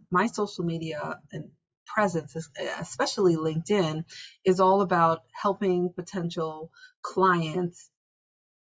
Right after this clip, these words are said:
a-, a-, achieve whatever success they want to achieve in whatever small way that I can do that on my social media presence. That's great. And hopefully they'll transfer over to a client, um, if they want to work, uh, further and deeper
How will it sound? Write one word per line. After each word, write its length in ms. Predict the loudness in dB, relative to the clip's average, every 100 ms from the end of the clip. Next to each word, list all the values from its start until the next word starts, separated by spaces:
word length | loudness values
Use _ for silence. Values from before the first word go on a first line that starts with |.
| -4
a-, 200 | 2 2 2
a-, 260 | 0 2
achieve 420 | 0 2 2 2 4
whatever 360 | 4 4 2
success 520 | -2 -4 -4 -4 -4
they 120 | -4 -6
want 220 | -4 -2
to 80 | -4
achieve 320 | -4 -4 0
in 160 | 0
whatever 420 | 0 0 0 -2 -6
small 440 | -4 -4 -2 -2
way 220 | -2 -2
that 140 | -4 -6
I 140 | -8
can 180 | -6 -6
do 200 | -4 -4
that 360 | -2 -4 -6 -10 _ _ _ _ _ _ _ 0
on 200 | 2 2
my 140 | 0
social 340 | -4 -6 -4 -4
media 280 | -2 -4
presence. 420 | -4 -4 -4 -4 -4
That's 220 | -6 -4
great. 260 | 0 0
And 100 | 0
hopefully 640 | 0 0 -2 -2 -2 -4 -10 -20 -20 -2
they'll 240 | 2 2
transfer 580 | 2 -2 -4 -4 -2 0
over 540 | -2 -4 -4 -6 -8 -8
to 200 | -6 -6
a 80 | -4
client, 560 | 2 2 2 -2 -8 -14 -20 -20 -4
um, 380 | -2 0 -2 -4
if 320 | -2 -2 -2
they 480 | 2 2 2 -4 -10 -8
want 340 | 0 0 0
to 100 | -4
work, 500 | -2 0 -2 -4 -16 -10
uh, 140 | -10
further 420 | -2 2 4 2
and 220 | -4 -6 -6
deeper 380 | -6 -4 -6